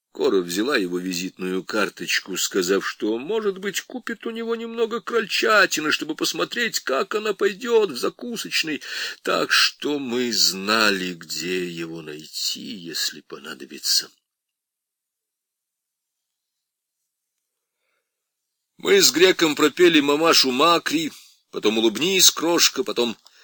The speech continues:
у ручья, у старой мельницы, и тем временем доехали до указателя, на котором было написано «К Малибу-Бич».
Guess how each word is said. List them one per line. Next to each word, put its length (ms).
у 100
ручья, 580
у 120
старой 440
мельницы, 760
и 160
тем 300
временем 460
доехали 440
до 100
указателя, 680
на 160
котором 480
было 460
написано 760
«К 140
Малибу-Бич». 1300